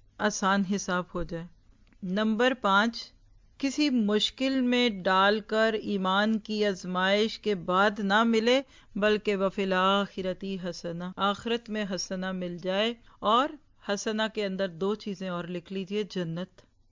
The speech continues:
और अगर इसको एक और लफ्ज ऊपर बढ़ा देना, हुस्ना, सूरत राद में आता है, तो अल्लाह का दीदार है। "रब्बना आतिना फिद दुनिया हसनतम व फिल आखिरती हसनतन", ए अल्लाह,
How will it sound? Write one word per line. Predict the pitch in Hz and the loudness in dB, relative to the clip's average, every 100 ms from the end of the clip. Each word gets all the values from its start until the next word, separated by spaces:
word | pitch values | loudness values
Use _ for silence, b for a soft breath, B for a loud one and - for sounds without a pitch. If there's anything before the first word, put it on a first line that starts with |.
| - | -4
और | 208 | -2
अगर | 214 220 | 0 -2
इसको | 226 - 233 | -4 -2 -2
एक | 214 226 208 | 0 0 2
और | 220 240 | 0 0
लफ्ज | 226 214 | -4 -6
ऊपर | 202 220 208 | -8 -6 -4
बढ़ा | 208 190 180 | -4 -2 -2
देना, | 185 233 | -2 -2
हुस्ना, | 247 - 202 196 - 180 165 170 - | -4 -4 -4 -4 -6 -8 -10 -14 -12
सूरत | - 202 190 | -6 -6 -2
राद | 196 202 196 | -2 -2 -2
में | 196 | -6
आता | 180 175 | -6 -6
है, | 180 180 _ _ - - | -8 -8 _ _ -20 -6
तो | 185 | -2
अल्लाह | 185 180 | -2 -4
का | - 185 | -4 -6
दीदार | 170 170 165 160 165 | -6 -6 -6 -8 -10
है। | 165 - _ _ 208 | -16 -20 _ _ 2
"रब्बना | 220 190 202 196 196 202 | 2 4 2 4 4 4
आतिना | 202 214 190 185 | 2 0 0 0
फिद | 180 190 180 | 0 -4 -6
दुनिया | 160 196 208 190 180 175 175 | -2 0 2 0 0 -2 -2
हसनतम | 208 202 185 196 202 196 185 | -4 -4 -4 -4 -2 -4 -2
व | 185 | -4
फिल | 196 180 | -2 -2
आखिरती | 180 185 - 180 180 190 180 | -2 -4 -4 -6 -6 -6 -6
हसनतन", | 170 180 - 170 175 170 170 170 - _ _ _ _ 208 | -4 -6 -6 -6 -8 -8 -10 -12 -14 _ _ _ _ 2
ए | |
अल्लाह, | 208 202 202 208 214 | 4 4 4 4 2